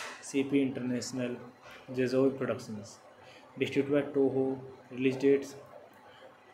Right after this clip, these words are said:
नवंबर ट्वेंटी नाइन, टू थाउजेंड फ़ोर लॉस एंजल्स, दिसंबर फ़ोर, टू थाउजेंड फ़ोर जापान।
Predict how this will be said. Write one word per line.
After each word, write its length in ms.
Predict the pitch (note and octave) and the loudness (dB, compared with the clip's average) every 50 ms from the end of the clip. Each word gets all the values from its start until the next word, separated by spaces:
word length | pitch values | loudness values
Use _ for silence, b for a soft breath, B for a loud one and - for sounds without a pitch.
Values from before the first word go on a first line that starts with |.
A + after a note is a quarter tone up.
| - - C#3 | -14 -4 0
नवंबर 240 | C#3 C#3 C#3 C#3 | 0 2 4 2
ट्वेंटी 280 | C3 - C3+ C3 - B2+ | 2 2 0 0 0 0
नाइन, 160 | C3+ C3 C3+ C3 | 0 0 0 0
टू 100 | C#3 C3+ C3 - | 0 0 0 2
थाउजेंड 200 | C3+ C3 C3 B2+ - - | 0 0 0 -2 -4 -4
फ़ोर 260 | C3 B2+ B2+ B2+ B2+ B2+ | -2 -2 -2 -2 -2 0
लॉस 220 | B2+ B2 A#2+ B2 | 0 0 0 0
एंजल्स, 480 | C3 B2 A#2 A#2+ A#2+ B2 B2 A#2+ - - - - - B2+ | -2 -6 -6 -4 -4 -4 -6 -6 -8 -14 -20 -20 -18 -16
दिसंबर 320 | B2+ - - C#3 C3+ C3+ B2+ - | -12 -8 -4 0 0 0 0 0
फ़ोर, 160 | C#3 C3+ C3+ C3 | 0 0 0 2
टू 80 | - C3 | 0 -2
थाउजेंड 180 | B2+ C3 B2+ B2 - - | -2 -2 -6 -6 -4 -6
फ़ोर 100 | C3 B2 | -6 -4
जापान। 520 | A#2+ A2+ G#2+ - - A2 G#2+ G#2 G#2+ G#2+ | -4 -4 -6 -6 -8 -10 -10 -10 -10 -12